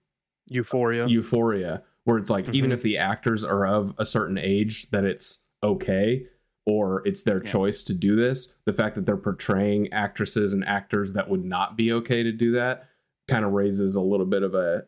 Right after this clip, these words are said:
Speaker 2: ethical question for me where
Speaker 1: Mm-hmm.
Speaker 2: I don't know if
Speaker 3: Yeah.
Speaker 2: this is that cool or that, that good of a thing to have. And yeah, the first five, ten minutes of this movie are, are quite a shock if you're not, like, <laughs> expecting that, 'cause it, it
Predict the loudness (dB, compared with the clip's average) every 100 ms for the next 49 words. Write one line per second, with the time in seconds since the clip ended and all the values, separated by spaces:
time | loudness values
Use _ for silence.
0 | _ -4 -4 -4 -4 -2 -2 -2 -4 0
1 | 2 2 4 2 0 -2 _ _ -10 -8
2 | -4 -2 0 2 2 2 2 2 0 0
3 | 0 0 -2 -4 _ -2 -2 -2 0 2
4 | 2 2 2 2 -2 -4 -4 -2 0 0
5 | 2 -2 0 0 0 0 0 0 -2 -6
6 | -10 _ _ 0 0 -2 0 0 -2 -8
7 | -12 -2 0 0 -2 -2 0 0 0 0
8 | -2 2 0 0 -4 -6 -4 -6 0 0
9 | 0 0 0 0 -4 -4 0 0 0 -4
10 | -6 -16 _ _ _ _ _ 0 0 _
11 | -2 0 -2 0 0 2 2 -2 -6 -2
12 | 0 0 0 -4 -4